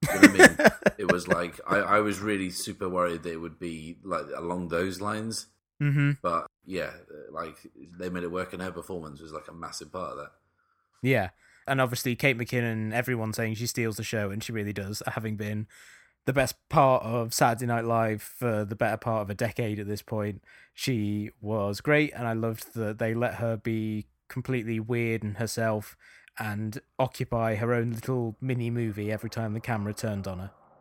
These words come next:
Speaker 1: Mm, yeah, yeah. And, like, it would have been very easy for a performance that large to derail a film.
Speaker 2: Mm-hmm.
Speaker 1: But in this, it kind of just, it's, it's the most kind of magnetic thing about it.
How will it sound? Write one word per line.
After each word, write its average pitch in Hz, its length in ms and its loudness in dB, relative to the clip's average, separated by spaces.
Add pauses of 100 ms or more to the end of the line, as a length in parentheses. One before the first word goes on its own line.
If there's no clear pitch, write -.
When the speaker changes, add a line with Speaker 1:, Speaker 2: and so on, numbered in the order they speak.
(140)
Speaker 1:
Mm, 82 360 -4 (240)
yeah, 92 100 0
yeah. 82 380 0 (100)
And, 90 280 -6 (200)
like, 92 480 -6
it 123 80 -4
would 110 160 0
have 95 80 -4
been 98 160 -4
very 101 220 2
easy 95 340 -2
for 87 400 0
a 76 140 -8
performance 85 640 -6
that 82 280 -6
large 80 640 -4 (180)
to 80 460 -8
derail 87 680 -2
a 107 100 -8
film. 131 360 -2 (540)
Speaker 2:
Mm-hmm. 131 360 2
Speaker 1:
But 92 100 -2
in 87 160 -2
this, - 340 -4
it 76 280 -10
kind 82 180 -10
of 76 100 -8
just, 76 200 -10 (100)
it's, 73 400 -14
it's 87 200 -10
the 95 100 -10
most 87 320 -6 (260)
kind 92 140 -8
of 80 160 -10
magnetic 80 480 -8
thing 87 180 -12
about 87 380 -6
it. 71 180 -12